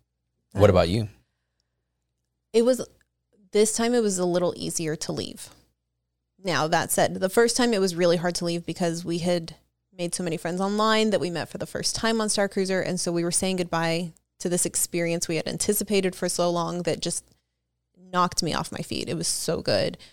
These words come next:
Speaker 2: But then I was also having to say goodbye to, like, my internet friends that I had just hung out with in person for the la-, last two days.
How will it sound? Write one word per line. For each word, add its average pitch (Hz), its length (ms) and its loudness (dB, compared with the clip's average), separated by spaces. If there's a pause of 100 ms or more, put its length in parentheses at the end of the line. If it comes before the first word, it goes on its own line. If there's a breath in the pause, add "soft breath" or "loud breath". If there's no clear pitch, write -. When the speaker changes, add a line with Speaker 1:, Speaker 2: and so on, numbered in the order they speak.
(260 loud breath)
Speaker 2:
But 190 120 -10
then 190 140 2
I 175 60 2
was 180 120 2
also 180 220 2
having 165 140 -2
to 170 60 -2
say 170 160 -2
goodbye 175 360 -4
to, 165 100 -4
like, - 220 -4 (340)
my 170 120 -2
internet 165 320 2
friends 147 240 0
that 156 80 2
I 165 60 0
had 185 100 -2
just - 100 -8
hung 165 160 -6
out - 140 -4
with - 320 -4
in 180 380 -4 (180)
person - 320 -8
for 165 120 -6
the 160 80 -6
la-, - 60 -6 (260)
last 165 360 -2
two 165 100 -2
days. 101 480 -4